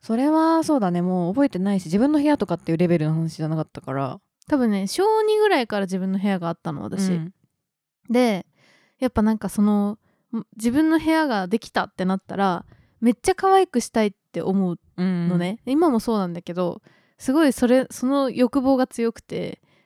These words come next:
Speaker 2: その時やっぱ、あれだったな。ハリーポッターにめっちゃハマってたから、あの、もう全部ハリーポッターの部屋にした。
Speaker 1: あー、
Speaker 2: 一回。
Speaker 1: なんか、ポスターとか？
Speaker 2: まあ、ポスターとかもそうだし、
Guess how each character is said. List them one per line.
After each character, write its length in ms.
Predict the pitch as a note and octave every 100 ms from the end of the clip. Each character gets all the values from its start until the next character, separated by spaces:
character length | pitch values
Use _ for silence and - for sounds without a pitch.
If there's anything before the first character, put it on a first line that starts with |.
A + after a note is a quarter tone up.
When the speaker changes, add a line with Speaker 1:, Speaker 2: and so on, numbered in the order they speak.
| _ _
Speaker 2:
そ 160 | -
の 80 | D#4
時 300 | G#4+ G#4+ -
や 60 | A#3
っ 20 |
ぱ、 340 | - G3 - _ _ _
あ 80 | -
れ 80 | G#3
だ 60 | G3+
っ 20 |
た 160 | -
な。 260 | F3+ A3 C#4
ハ 160 | - C4
リ 140 | C#4+
ー 20 |
ポ 120 | D4
ッ 20 | D4+
タ 240 | - A3
ー 20 |
に 140 | F#3+ F3+
め 80 |
っ 40 | F3+
ち 120 | -
ゃ 20 |
ハ 80 | G3
マ 100 | F#3+
っ 40 | F3+
て 80 |
た 140 | - F3+
か 100 | E3+
ら、 340 | F3+ E3+ F#3 -
あ 140 | G#3+
の、 340 | G#3 G3 F#3+
も 200 | G3 A3
う 60 | G3
全 380 | A#3 F4 E4+ A3
部 80 | G3
ハ 120 | G3
リ 120 | G3+
ー 20 |
ポ 100 | G3
ッ 20 | F#3+
タ 160 | -
ー 40 | -
の 100 | D#3+
部 60 |
屋 60 | E3+
に 100 | E3+
し 80 | -
た。 140 | - _ _
Speaker 1:
あ 420 | F3+ F#3+ F#3+ G3 G3 F#3+ F3+ E3
ー、 40 | F#3
Speaker 2:
一 20 |
回。 60 | G3
Speaker 1:
な 80 | G3
ん 100 | D#3+
か、 240 | E3 D3 _ _ _ _ _ _ _ _
ポ 140 | - G3
ス 80 |
タ 160 | - D3
ー 20 |
と 120 | -
か？ 240 | - F3+ D#4+ _ _ _ _ _ _ -
Speaker 2:
ま 140 | G#3+
あ、 40 |
ポ 160 | - A#3+
ス 80 | -
タ 200 | A3 G3
ー 20 |
と 100 | -
か 120 | -
も 80 | F3
そ 200 | F3+ G3
う 20 |
だ 100 | F#3
し、 420 | F3+ - G3 F3+